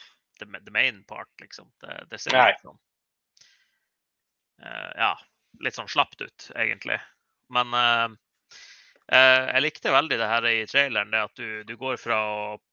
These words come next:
Speaker 1: skyte dudes på bakken til å stikke av på en sykkel, og så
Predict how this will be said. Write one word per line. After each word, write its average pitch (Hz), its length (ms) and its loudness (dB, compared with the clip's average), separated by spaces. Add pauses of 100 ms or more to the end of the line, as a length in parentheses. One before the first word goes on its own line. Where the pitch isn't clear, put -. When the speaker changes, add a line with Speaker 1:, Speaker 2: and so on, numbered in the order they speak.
(340)
Speaker 1:
skyte 131 340 -6
dudes 123 300 -8
på - 120 -18
bakken 117 380 -6
til 113 160 -8
å 101 80 -10
stikke - 260 -10
av 120 140 -2
på 113 120 -6
en 107 60 -10
sykkel, 104 480 -6
og 95 80 -14
så 110 200 -10